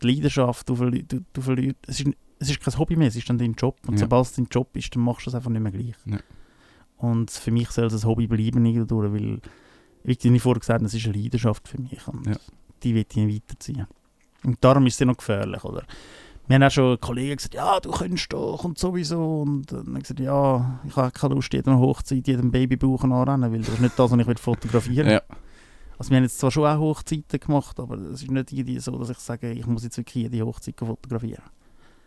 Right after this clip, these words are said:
Speaker 2: Also du sagst eigentlich, indem dass du, ähm, kein Geld damit verdienst, gibt's dir die Freiheit zu machen, was du möchtest?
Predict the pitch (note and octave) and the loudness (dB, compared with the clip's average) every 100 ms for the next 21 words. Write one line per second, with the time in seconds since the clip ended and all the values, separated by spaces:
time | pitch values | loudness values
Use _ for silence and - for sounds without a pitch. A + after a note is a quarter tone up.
0 | _ _ _ _ _ _ _ _ _ _ | _ _ _ _ _ _ _ _ _ _
1 | - - - - - A2 B2+ B2 G2 A2+ | -20 -20 -20 -6 -2 2 2 2 2 2
2 | C#3+ - C3 C3 - B2 B2+ - G2+ A2 | 0 -4 -2 -2 -2 -2 -2 -2 0 2
3 | B2 B2 A#2 - G#2+ G#2 G#2+ A2 A2+ A2 | 2 2 -2 -2 0 2 2 2 2 -2
4 | - _ - G2 F#2+ F#2+ F2+ - - G2+ | -8 _ -2 2 4 2 -2 -6 0 0
5 | - F2+ G#2 - - G#2 G#2 - - - | 0 -2 -2 -4 -4 0 -2 -4 -10 -10
6 | F#2 F#2+ F#2 F#2+ F#2+ - - - G2+ G2 | -4 0 0 0 -4 -14 -18 -6 -4 -4
7 | - - F#2 F2+ F#2 G2+ - - - F2+ | -6 -2 0 2 -2 -6 -14 -18 -10 -4
8 | F2 F2 - E2+ E2 - - E2 D#2+ F2 | -2 -2 -2 -2 -2 -6 -6 -6 -4 -6
9 | E2 E2 - G2 - - - | -6 -8 -2 -4 -4 -14 -20